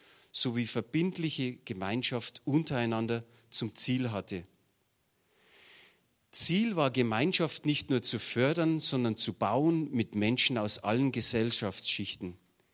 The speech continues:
Jetzt kommt was ganz Besonderes. Es lag ihnen daran, Beziehungen zu bauen und jetzt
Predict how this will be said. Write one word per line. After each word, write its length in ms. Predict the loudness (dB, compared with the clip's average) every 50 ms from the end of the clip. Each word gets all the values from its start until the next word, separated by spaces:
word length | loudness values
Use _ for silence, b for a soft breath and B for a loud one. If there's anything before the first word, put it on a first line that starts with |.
| b b b b b b b b b b b b b b b b b
Jetzt 140 | -6 -4 0
kommt 180 | 0 0 2 2
was 160 | 2 2 2
ganz 260 | 2 0 0 0 -2
Besonderes. 680 | 0 0 2 2 2 2 0 0 -2 -2 -4 -6 -6 -10 _ -2
Es 240 | 0 2 2 2
lag 380 | 2 2 2 2 2 0 -2 -6 -10 -16 _ _ _ _ _ _ _ _ _
ihnen 400 | 0 2 2 4 4 4 4 4
daran, 420 | 4 4 2 2 2 2 0 0 0
Beziehungen 720 | -2 -2 2 2 2 4 4 4 4 4 4 4 2 2
zu 160 | 0 -2 -2
bauen 320 | -2 -2 0 0 2 2
und 120 | 2 2 2
jetzt 440 | 2 0 0 0 -2 -2 -2 -4